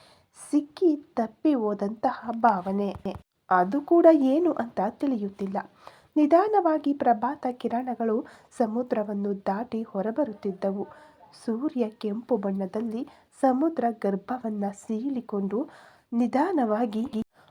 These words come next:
ಹೊರಬರುವಂತೆ ಕಂಡ. ಅಂತಹ ಪ್ರಭಾತ ಸೂರ್ಯೋದಯಗಳನ್ನ ನೋಡಲು ಅದೃಷ್ಟವಿರಬೇಕು. ಏಕೆಂದರೆ ಬೆಳಿಗ್ಗೆ ಎದ್ದ ಕೂಡಲೇ ಟ್ರ್ಯಾಕ್ ಸೂಟ್‌ಗಳಲ್ಲಿ ವಾಕಿಂಗ್ ಮಾಡುವವರೇ ಹೆಚ್ಚಾಗಿ ಕಾಣುತ್ತಾರೆ. ಹಾಗೆ ಸುತ್ತಲೂ ನೋಡುತ್ತಿದ್ದ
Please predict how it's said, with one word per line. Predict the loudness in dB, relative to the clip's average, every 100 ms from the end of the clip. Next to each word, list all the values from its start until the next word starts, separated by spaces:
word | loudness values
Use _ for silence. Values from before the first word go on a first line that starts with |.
| 6
ಹೊರಬರುವಂತೆ | 8 8 6 0 -2 -4 -4 -10
ಕಂಡ. | -10 -12 -12 -10 -10 -12 -20 -4 4
ಅಂತಹ | 4 4 -4 -4 -6
ಪ್ರಭಾತ | 0 0 0 -4 -2 -6
ಸೂರ್ಯೋದಯಗಳನ್ನ | -6 -8 -6 -4 -4 -2 -4 -4 -6 -8 -8 -6 -6
ನೋಡಲು | -6 -4 -4 -4 -6 -10 -12 -4
ಅದೃಷ್ಟವಿರಬೇಕು. | -4 -4 -10 -10 -10 -8 -6 -4 -4 -4 -4 -6 -8 -20 -4
ಏಕೆಂದರೆ | 0 0 2 2 4 4 4
ಬೆಳಿಗ್ಗೆ | 2 -6 -4 -6 -2 -4
ಎದ್ದ | -4 -12
ಕೂಡಲೇ | -6 -2 -2 -2 -4 -8 -14 _ _
ಟ್ರ್ಯಾಕ್ | 0 0 0 -8
ಸೂಟ್‌ಗಳಲ್ಲಿ | -4 -4 -4 -6 -4 -2 -4
ವಾಕಿಂಗ್ | -4 -2 -4 -2 -4 -4 -6
ಮಾಡುವವರೇ | -6 -2 0 2 2
ಹೆಚ್ಚಾಗಿ | 0 -8 -8 -6 -4 -4 -6
ಕಾಣುತ್ತಾರೆ. | -6 -10 -10 -4 -2 0 -2 -6 -8 -10 -12 -16 -14 0
ಹಾಗೆ | 4 6 6 4 2
ಸುತ್ತಲೂ | -4 -8 0 2 4 2
ನೋಡುತ್ತಿದ್ದ | 0 -2 -4 -4 -4